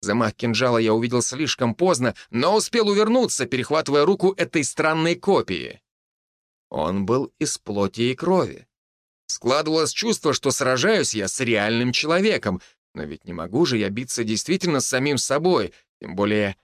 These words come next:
я прекрасно осознавал, что это всего лишь иллюзия. Несколько выпадов своего противника я заблокировал, прекрасно зная, что именно он будет делать.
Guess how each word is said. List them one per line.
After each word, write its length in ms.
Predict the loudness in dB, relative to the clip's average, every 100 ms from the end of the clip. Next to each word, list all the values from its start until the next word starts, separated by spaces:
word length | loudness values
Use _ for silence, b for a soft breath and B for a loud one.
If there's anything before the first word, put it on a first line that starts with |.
| _
я 200 | 0 0
прекрасно 560 | 0 -2 0 0 0 -2
осознавал, 480 | -2 -2 0 2 0
что 200 | 0 0
это 180 | 0
всего 260 | -4 -2 0
лишь 220 | 0 -2 0
иллюзия. 760 | 2 4 4 2 -2 -6 -10 _ _ _ _ _ -2
Несколько 500 | 0 2 0 0 2
выпадов 360 | 2 2 0 0
своего 320 | 0 0 2
противника 580 | 2 2 2 0 0 0
я 180 | 0
заблокировал, 720 | 0 0 -2 0 0 2 2 B B
прекрасно 540 | -6 -4 -2 -2 -2
зная, 340 | 0 0 2 0
что 240 | 0 -2 -2
именно 440 | -2 0 2 2
он 180 | 2 2
будет 300 | 0 0 -2
делать. 500 | -2 -2 -2 -6 -18